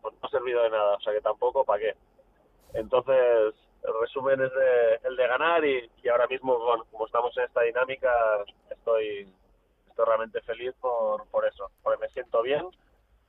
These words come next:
y sobre todo, pues bueno, pues porque estoy pudiendo a, ayudar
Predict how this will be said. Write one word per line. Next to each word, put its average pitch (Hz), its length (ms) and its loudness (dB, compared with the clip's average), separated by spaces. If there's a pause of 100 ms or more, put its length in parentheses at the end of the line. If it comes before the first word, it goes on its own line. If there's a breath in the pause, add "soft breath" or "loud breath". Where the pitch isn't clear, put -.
(120)
y 117 120 -14
sobre 113 260 0
todo, 113 260 4
pues 113 140 0
bueno, 104 300 -2
pues 101 160 -16
porque 101 160 -4
estoy 107 160 -4
pudiendo 110 420 0
a, 104 320 2
ayudar 123 540 0